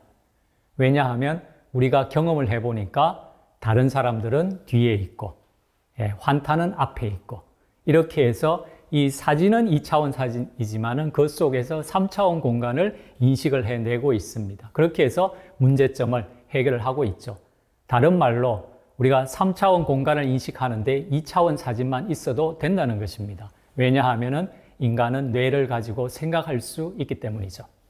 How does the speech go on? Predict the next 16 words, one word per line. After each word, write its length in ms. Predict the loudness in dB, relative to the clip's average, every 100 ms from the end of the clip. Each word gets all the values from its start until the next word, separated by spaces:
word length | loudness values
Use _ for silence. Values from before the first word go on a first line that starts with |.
| _ _ _ _
물리학자들이 720 | 4 6 6 4 4 4 2
새로운 380 | 0 2 4 2
차원을 440 | 2 2 4 4
얘기하는 480 | 4 4 2 2 0
것도 340 | -2 -2 -2 -2
비슷하게 600 | 0 2 2 2 2 2
비유가 360 | 0 2 2
될 180 | 0 -2
수 200 | -2 -2
있습니다. 640 | -2 -2 -2 -2 -4 -10 -16 _ _ _ _ _ -20 -8 0
이 120 | 0
차원 380 | 2 4 4 2
그림이나 640 | 2 2 2 2 2 0
사진 320 | 0 -2 -2
속의 260 | -2 0 0
모습을 800 | 0 -2 -4 -2 0 0 -4